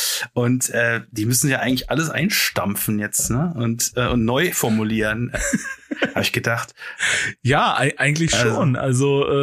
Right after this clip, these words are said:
Speaker 2: äh, das ist, ähm, ja, ja, das, äh,
Speaker 1: Ja.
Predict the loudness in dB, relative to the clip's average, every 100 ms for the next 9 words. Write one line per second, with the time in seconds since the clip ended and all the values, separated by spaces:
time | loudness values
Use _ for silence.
0 | 2 0 0 0 0 0 0 0 0 0
1 | 0 -4 _ _ -14 -14 _ -10 -8 -8
2 | -2 0 0 -2 _ -6 -2 -2 -2 0
3 | 0 2 4 4 2 -4